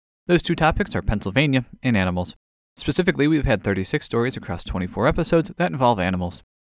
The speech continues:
and twenty-seven stories throughout twenty-one episodes that involve Pennsylvania. Well, we have another animal-based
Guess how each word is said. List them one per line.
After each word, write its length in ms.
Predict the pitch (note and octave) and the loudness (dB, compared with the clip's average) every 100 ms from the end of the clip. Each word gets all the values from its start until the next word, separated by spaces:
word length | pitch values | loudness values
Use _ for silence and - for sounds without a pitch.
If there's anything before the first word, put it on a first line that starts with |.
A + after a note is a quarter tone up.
| _ | _
and 120 | A#2+ | -6
twenty-seven 520 | - A2+ G2+ G3 G#3 | -2 0 0 2 2
stories 320 | E3+ C3 A2+ A2 | 2 2 2 0
throughout 340 | - F#2 - | -4 -4 -4
twenty-one 480 | - F3 B2 D3 A3+ | -6 -2 0 2 2
episodes 500 | E3 G2+ - F2+ - _ | 0 -2 -2 -2 -4 _
that 120 | A2 | -4
involve 300 | G2 F2 F2 | -4 -6 -4
Pennsylvania. 560 | F2 F2 G#2 F#2+ F2+ F2+ _ _ _ _ _ | -6 -6 -2 0 0 -4 _ _ _ _ _
Well, 160 | G#3 A3+ | 2 4
we 100 | G#3 | 4
have 120 | F3+ | 2
another 280 | F#3 E3+ C#3 | 2 2 2
animal-based 640 | C#3 C3+ B2 A#2+ B2+ - | 0 2 2 2 0 -8